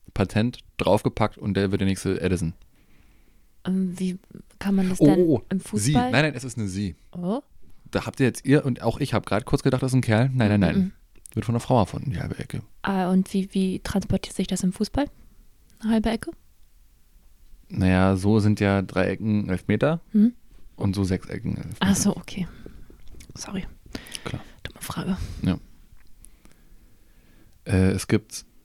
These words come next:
Speaker 1: einen Friedensnobelpreis
Speaker 2: Ja.
Speaker 1: für Zotto. Zotto ist das neue Aber, ist aber komplett frei von Aggression und Attitüde.
Speaker 2: Zotto.
Speaker 1: Zotto.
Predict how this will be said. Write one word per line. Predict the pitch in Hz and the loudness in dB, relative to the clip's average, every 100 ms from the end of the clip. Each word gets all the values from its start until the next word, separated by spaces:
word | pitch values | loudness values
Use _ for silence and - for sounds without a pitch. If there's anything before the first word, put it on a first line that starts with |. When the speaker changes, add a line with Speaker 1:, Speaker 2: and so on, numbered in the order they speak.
| - | -4
Speaker 1:
einen | 98 | -4
Friedensnobelpreis | - 135 139 143 117 123 - 135 165 - - - _ - - - - - - | 0 0 2 0 2 0 0 -2 -2 -8 -20 -20 _ -20 -20 -20 -20 -20 -4
Speaker 2:
Ja. | 190 175 | -2 2
Speaker 1:
für | 131 98 | 2 0
Zotto. | - - 143 123 139 - - _ _ _ _ - _ - _ _ _ _ _ _ _ _ _ _ _ _ _ _ _ | -4 -2 2 2 0 -8 -20 _ _ _ _ -20 _ -20 _ _ _ _ _ _ _ _ _ _ _ _ _ _ _
Zotto | - 139 131 | -2 0 2
ist | 110 | 0
das | |
neue | 107 101 98 | 2 4 4
Aber, | 90 107 139 170 | 0 0 0 -2
ist | 143 | -2
aber | - 113 | -2 0
komplett | 117 107 - 143 - - | 0 0 0 0 -4 -20
frei | - - 117 | -8 -2 -2
von | 135 | -2
Aggression | 101 - 110 120 | -4 -4 -2 0
und | 117 | 0
Attitüde. | 92 104 - 101 85 87 - - - _ - _ _ _ _ | -2 -2 0 2 2 0 -8 -20 -20 _ -20 _ _ _ _
Speaker 2:
Zotto. | - - 196 214 220 - - - _ - | -8 -6 -6 -8 -14 -20 -20 -20 _ -20
Speaker 1:
Zotto. | - - - 117 90 78 | -12 -8 -2 0 0 -2